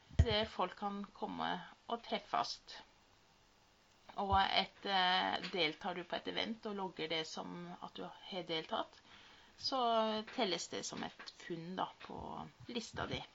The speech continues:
Eventene er åpne for alle og er så hyggelig å være på event, så det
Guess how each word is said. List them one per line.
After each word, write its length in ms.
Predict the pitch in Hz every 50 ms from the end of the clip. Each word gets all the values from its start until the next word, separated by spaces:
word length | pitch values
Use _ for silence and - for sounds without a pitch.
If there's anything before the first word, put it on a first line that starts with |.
| - - - _ _ - - _ _ - - - - - - - -
Eventene 580 | 240 226 220 214 208 202 - - - - - - - - 254 233
er 120 | 226 233 233
åpne 380 | 220 190 - - - 208 220 214 -
for 140 | - 214 214
alle 400 | 226 220 214 202 190 202 233 311 381 370
og 520 | 311 277 277 269 269 269 269 262 262 254 -
er 320 | - 196 208 214 214 214 - -
så 480 | - - - - - - - - -
hyggelig 400 | 175 202 185 175 - 160 170 185
å 60 | 190
være 140 | 185 180 175
på 140 | 175 - 190
event, 260 | 196 202 202 233 226 -
så 180 | - - 233 202
det 140 | - -